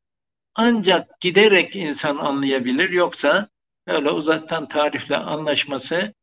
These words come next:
anlaşılması da hiç mümkün değil. Sonra pe-, Medine'ye gidiyorsunuz. Adeta Peygamber Aleyhisselatü Vesselam'ın,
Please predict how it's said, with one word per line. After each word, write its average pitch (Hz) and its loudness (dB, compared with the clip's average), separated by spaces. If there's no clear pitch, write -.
anlaşılması 143 -4
da 143 0
hiç 196 -6
mümkün 139 -8
değil. 123 -2
Sonra 190 -2
pe-, 175 0
Medine'ye 170 0
gidiyorsunuz. 143 -2
Adeta 151 0
Peygamber 135 -4
Aleyhisselatü 131 -6
Vesselam'ın, 139 -8